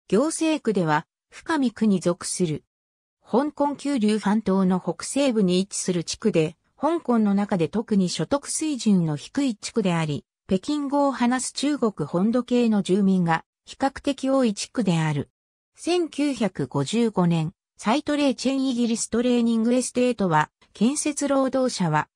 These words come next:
レンガ造りの部屋の墓ことを発見した場合、捜査オブジェクトは、セラミック容器及びブロンズオブジェクトを含む、五十から八の合計を発見しました。フォームとスタイルの墓の墓は、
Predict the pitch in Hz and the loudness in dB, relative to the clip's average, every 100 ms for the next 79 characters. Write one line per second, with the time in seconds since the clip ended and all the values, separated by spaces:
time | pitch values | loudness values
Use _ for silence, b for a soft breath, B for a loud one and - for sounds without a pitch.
0 | _ - 196 302 285 269 - 262 220 180 | _ 2 2 2 -2 -4 -2 0 2 2
1 | - 202 247 240 226 220 247 285 240 185 | 2 2 4 2 0 -4 -2 -2 0 0
2 | 151 - - - 240 233 - 233 180 156 | 0 -4 -8 -2 -2 -2 -2 -2 0 0
3 | 156 151 _ _ _ _ - - 285 320 | 0 -4 _ _ _ _ -6 0 2 2
4 | 302 294 285 254 220 226 - - 175 156 | 0 2 2 2 0 0 -2 -2 0 0
5 | - _ _ - 202 247 294 330 - 254 | -2 _ _ -2 0 0 -2 -6 -4 0
6 | 269 254 - 196 175 226 196 220 185 175 | 2 0 0 2 4 4 2 0 2 2
7 | 254 269 262 277 254 226 185 - - 175 | 2 0 0 0 0 0 -2 -6 -4 0
8 | 156 - - 185 170 - _ _ - 175 | 0 -2 -2 0 0 -4 _ _ 0 0
9 | 190 302 294 202 156 - 165 233 233 185 | 2 -2 0 -2 -2 -2 -4 0 0 2
10 | 180 220 - 233 214 196 160 - - 233 | 0 0 0 2 2 0 -2 -4 -4 -2
11 | 247 - 214 190 - 156 - _ _ _ | -2 0 0 0 -2 -6 -8 _ _ _
12 | _ _ - 302 330 247 208 196 - 277 | _ _ -4 0 0 0 -2 -6 -2 0
13 | 269 233 196 170 - 226 233 190 196 190 | 2 2 2 -2 -2 -2 0 0 0 0
14 | 156 151 | 0 -2